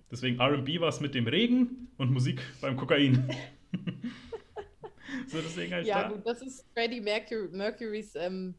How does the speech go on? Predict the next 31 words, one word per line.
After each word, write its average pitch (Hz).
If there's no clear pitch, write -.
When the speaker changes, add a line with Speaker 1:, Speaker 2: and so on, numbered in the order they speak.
Speaker 2:
äh, -
private 180
Meinung. 170
Ähm, 202
ich, -
ich, -
ich 196
weiß 208
es -
auch 262
nicht, 190
warum 220
diese 214
Übersexualisierung 208
so, 190
so, 185
so, 180
sich 196
so 180
hartnäckig 190
hält. 160
Das 151
weiß 160
ich 151
nicht. 135
Aber 185
ich 190
glaube 208
tatsächlich 208
auch, 190
w-, 170